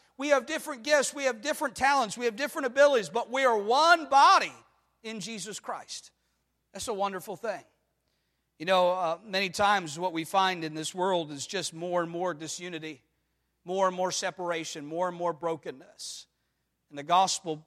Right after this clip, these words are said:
puts all of those troubles and trials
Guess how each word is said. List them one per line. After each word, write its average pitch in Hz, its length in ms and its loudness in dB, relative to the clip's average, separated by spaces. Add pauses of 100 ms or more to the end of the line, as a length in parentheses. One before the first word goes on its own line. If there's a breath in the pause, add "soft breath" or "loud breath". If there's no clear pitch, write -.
puts 165 220 -6
all 170 260 4
of 147 100 -6
those 156 300 -4
troubles 156 480 -2
and 139 160 -12
trials 156 640 -2